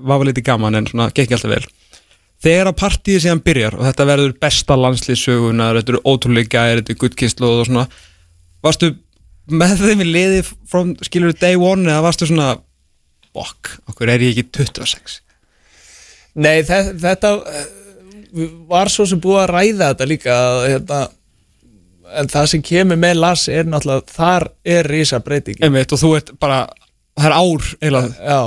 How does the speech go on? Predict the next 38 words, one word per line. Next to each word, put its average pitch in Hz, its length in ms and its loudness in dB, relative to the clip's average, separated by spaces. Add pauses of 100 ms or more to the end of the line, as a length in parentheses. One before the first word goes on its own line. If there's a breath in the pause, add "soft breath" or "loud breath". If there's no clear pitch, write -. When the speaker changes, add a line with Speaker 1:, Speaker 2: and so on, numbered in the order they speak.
(200)
Speaker 2:
þannig 139 240 -2
að, 143 180 0
að, 143 200 0
hérna, 147 240 -2 (1120 soft breath)
þar, 147 260 2
maður 156 260 2
svekkir 208 300 0
sig 185 140 2
meira 190 340 2
bara 185 180 -2
í 180 80 0
það 175 300 0
að, 170 200 0 (680)
af 156 160 -2
hverju 165 240 -2
byrjaði 180 480 2
ekki, 165 220 -4 (640)
hérna, 160 340 -4 (480)
byrjaði 156 240 -4
við 156 100 -4
ekki 160 180 -8
aðeins 151 220 -4
fyrr 185 360 -4
bara, 127 260 -6 (300)
sem 147 180 -12
sagt, 139 160 -12
frá - 180 -6
topp? - 420 -4 (260)
Speaker 1:
Ég - 80 -8
skil 127 160 -2
þig. - 100 -12 (240)
Speaker 2:
Að 143 260 2 (420)
við 143 240 -2
vorum 143 200 -2
að 143 80 0
hittast 147 280 -4
á 147 40 -8
miðvikudegi, 113 600 -2